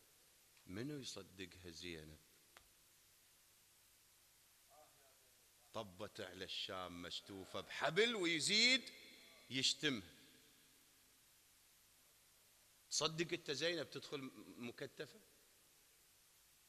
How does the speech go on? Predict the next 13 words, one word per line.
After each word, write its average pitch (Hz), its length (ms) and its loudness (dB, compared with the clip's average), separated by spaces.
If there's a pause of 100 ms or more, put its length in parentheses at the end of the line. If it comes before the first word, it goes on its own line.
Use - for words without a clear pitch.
(240)
عجيب. 92 480 0 (1500)
<clears throat> 180 480 0
ظلت 240 280 12
زينب 196 400 12 (760)
تريد 240 320 6
ترجع 185 400 10
علما 202 540 10 (1300)
إلى 185 160 12
الحسين، 127 720 6
تريد 135 400 2
تجدد 120 500 2
بعهدها. 107 1500 -2 (1500)
زينب 165 440 8